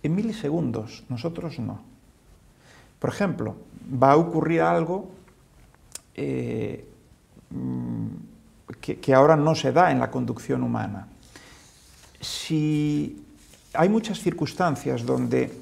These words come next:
algo que ocurre en la carretera,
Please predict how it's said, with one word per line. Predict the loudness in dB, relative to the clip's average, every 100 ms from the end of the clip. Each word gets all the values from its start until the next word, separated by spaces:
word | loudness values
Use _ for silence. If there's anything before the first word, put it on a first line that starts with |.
| -20 -10 0
algo | 2 4 2 0 -2 -10 -8
que | -2
ocurre | -2 2 2 2 0 -6 -10 -20 -20 _ -20 _ _ -10 -2
en | 0 0
la | 0
carretera, | 2 2 0 -2 -2